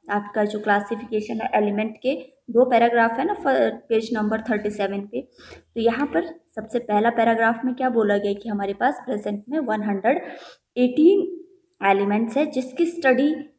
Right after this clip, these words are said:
एक-एक, एक-एक की study करना जो है वो बहुत ज़्यादा difficult है। तो कई ऐसे elements भी होते हैं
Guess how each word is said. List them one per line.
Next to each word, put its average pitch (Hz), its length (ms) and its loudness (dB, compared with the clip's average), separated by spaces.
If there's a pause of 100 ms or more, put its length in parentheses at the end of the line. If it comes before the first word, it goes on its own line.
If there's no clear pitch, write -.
(140)
एक-एक, 330 640 0
एक-एक 311 500 -2
की 320 100 0
study 262 400 -2
करना 240 380 2
जो 247 140 -2
है 220 160 0
वो 214 240 -2 (260)
बहुत 226 380 -6
ज़्यादा 202 300 -2
difficult - 680 -6
है। 240 100 -10 (460)
तो 302 240 -4
कई 330 200 8
ऐसे 262 400 8
elements 269 600 4
भी 294 60 0
होते 254 360 4
हैं 277 200 -2